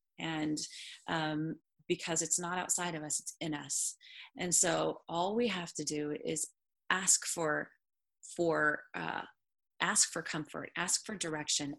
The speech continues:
ask for guidance, ask to be taught, ask to understand what it is this Bible even says, you know? Um,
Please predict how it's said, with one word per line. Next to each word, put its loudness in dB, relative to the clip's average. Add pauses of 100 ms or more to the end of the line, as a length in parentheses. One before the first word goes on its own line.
ask 0
for -6
guidance, -2 (380)
ask 6
to 2
be 0
taught, -2
ask 6
to 0
understand 2
what -2
it -2
is 0
this 0
Bible -2
even -2
says, 2 (600)
you -2
know? -2 (720)
Um, 2